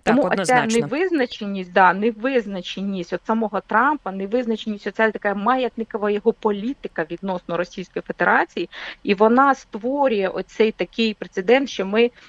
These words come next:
Speaker 1: є певна недовіра оцих гарантій, які будуть працювати. Тому ми говоримо, що ці гарантії, вони повинні бути ратифіковані Конгресом. Тому що який би не змінювався тоді президент,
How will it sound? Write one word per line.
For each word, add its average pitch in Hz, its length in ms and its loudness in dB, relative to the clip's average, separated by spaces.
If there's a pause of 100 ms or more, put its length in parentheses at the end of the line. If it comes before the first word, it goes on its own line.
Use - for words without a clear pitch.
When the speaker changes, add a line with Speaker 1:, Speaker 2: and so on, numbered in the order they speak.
(140)
Speaker 1:
є 202 120 2
певна 220 420 2
недовіра 214 680 -2 (100)
оцих 196 400 -2
гарантій, 220 540 2
які 190 220 -10
будуть 190 240 -8
працювати. 180 640 0
Тому 254 240 0
ми 247 160 0
говоримо, 208 560 -2
що - 160 -8
ці - 160 -8
гарантії, 202 680 0
вони 220 200 2
повинні 185 680 -4
бути 214 360 -2
ратифіковані 180 800 -2
Конгресом. 202 680 -2 (340)
Тому 233 200 4
що 226 140 -2
який 233 280 -6
би 285 120 -2
не 294 120 -2
змінювався 262 480 0
тоді 190 240 -8
президент, 180 680 0